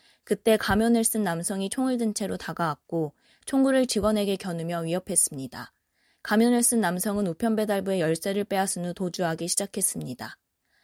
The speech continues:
해당 사건을 담은 카메라 영상에는 강도가 노란색 옷을 입고 총을 들고 있는 모습이 선명하게 찍혀 있었습니다.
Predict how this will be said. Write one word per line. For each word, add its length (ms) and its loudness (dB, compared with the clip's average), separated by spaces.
해당 220 4
사건을 420 2
담은 280 0
카메라 400 4
영상에는 580 -4
강도가 460 -2
노란색 440 0
옷을 280 -4
입고 420 -6
총을 260 2
들고 300 4
있는 180 0
모습이 320 -4
선명하게 540 0
찍혀 320 -6
있었습니다. 760 -8